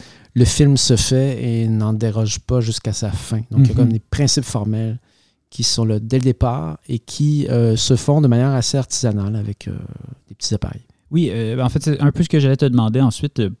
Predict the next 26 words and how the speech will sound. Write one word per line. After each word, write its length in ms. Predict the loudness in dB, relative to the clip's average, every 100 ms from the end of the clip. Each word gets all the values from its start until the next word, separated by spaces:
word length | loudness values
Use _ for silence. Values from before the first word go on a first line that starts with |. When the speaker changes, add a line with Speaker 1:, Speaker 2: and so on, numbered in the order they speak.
| -6
Speaker 2:
euh, 180 | -4 -2
comment 240 | 2 6 6
Michael 320 | 4 2 -2
Snow, 240 | -2 0
lui, 300 | 2 2 0
pour 160 | -2 -4
sa 160 | -4
part, 200 | -4 -4
s'inscrivait 640 | -2 -4 -4 -6 -4 -2 0
dans 140 | 0
ce 120 | 0
mouvement-là, 400 | 0 2 0 0
comment 200 | -2 -2
sa 160 | -2 -4
pratique, 440 | -6 -6 -6 -6
euh, 80 | -8 -10
pouvait, 460 | -8 -4 -4 -4
euh, 20 | -8
d-, 200 | -10 -14 -14 -12
euh, 80 | -12 -12 -14 2
correspondre 580 | 4 4 0 0 2 2 -2
à 100 | -4
cette 280 | -4 -4
idée 180 | 0 2
du 80 | 0
cinéma-là, 540 | 0 2 4 4 2